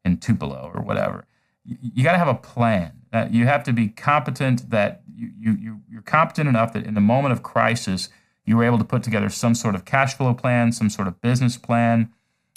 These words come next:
and then you need the, the peace of mind and strength of character to work that plan. So the one-two punch is,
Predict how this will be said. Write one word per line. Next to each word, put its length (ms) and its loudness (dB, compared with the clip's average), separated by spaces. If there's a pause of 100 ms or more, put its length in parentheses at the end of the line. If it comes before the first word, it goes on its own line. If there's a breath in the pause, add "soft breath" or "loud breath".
and 80 4
then 120 6
you 100 6
need 240 4
the, 320 0 (140)
the 100 -20 (120)
peace 340 0
of 160 -2
mind 340 4
and 140 -2
strength 420 0
of 140 -6
character 440 -2
to 220 -2
work 400 -2
that 340 -2
plan. 520 -6 (500)
So 320 2
the 100 2
one-two 400 2
punch 380 0
is, 360 0